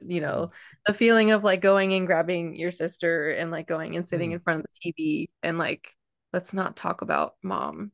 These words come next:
Speaker 1: or, "I don't know where dad is," you know, like,
Speaker 2: Yeah,
Speaker 1: that kind
Speaker 2: just
Speaker 1: of
Speaker 2: that, that sort of escape, yeah. It's
Speaker 1: Yeah,
Speaker 2: like, uh,
Speaker 1: so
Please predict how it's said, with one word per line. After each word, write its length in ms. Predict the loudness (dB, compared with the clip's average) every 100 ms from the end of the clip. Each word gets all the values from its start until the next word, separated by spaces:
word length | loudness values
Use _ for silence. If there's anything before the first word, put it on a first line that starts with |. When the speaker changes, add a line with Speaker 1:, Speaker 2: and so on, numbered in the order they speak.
| -6
Speaker 1:
or, 340 | -4 -4 -8 -10
"I 80 |
don't 160 | -8 -6
know 120 | -4
where 160 | -4 -4
dad 260 | -4 -6
is," 200 | -8 -12 -4
you 120 | 0
know, 120 | 2
like, 180 | 2 2
Speaker 2:
Yeah, 20 |
Speaker 1:
that 200 | -2 -2
kind 100 | -6
Speaker 2:
just 120 | -6
Speaker 1:
of 0 |
Speaker 2:
that, 220 | -8 -6 -4
that 220 | -4 -2
sort 180 | -2 -2
of 80 |
escape, 520 | -6 -8 -6 -6 -8 -12
yeah. 280 | -12 -12 -14 _ _ _ _ _
It's 0 |
Speaker 1:
Yeah, 420 | 0 2 2 0 -2
Speaker 2:
like, 20 |
uh, 260 | 0 0 0
Speaker 1:
so 220 | -4 -8